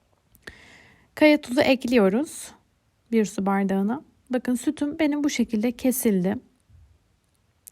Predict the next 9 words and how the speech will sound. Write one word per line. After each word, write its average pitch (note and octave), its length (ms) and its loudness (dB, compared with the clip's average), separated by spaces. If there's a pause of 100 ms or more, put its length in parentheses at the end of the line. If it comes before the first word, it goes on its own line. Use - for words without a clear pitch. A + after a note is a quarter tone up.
(300)
Beş C4 240 2
kilo G#3 300 -2
süt. - 460 -8 (920)
Daha D#4 200 4
sonrasında B3+ 800 0 (1160)
elma D4 260 4
sirkesi D#4+ 460 -2
kullandım D4+ 600 0
ben. D4+ 220 2